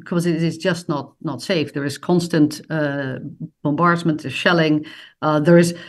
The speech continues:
there aren't spa-, there isn't enough space, literally, to actually hold that. So, uh, and again,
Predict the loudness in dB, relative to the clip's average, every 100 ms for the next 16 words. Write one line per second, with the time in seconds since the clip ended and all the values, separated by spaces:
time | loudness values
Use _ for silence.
0 | -20 -2 2 4 4 4 0 -8 -12 -2
1 | 2 2 2 2 2 0 0 -2 -4 -2
2 | -2 -4 -14 -6 -6 -4 -4 -6 -12 -16
3 | _ -6 -6 -4 -6 -2 0 -2 -2 -8
4 | -2 2 4 4 0 -12 -18 -20 -20 _
5 | _ _ -6 0 2 0 2 4 4 4
6 | 4 2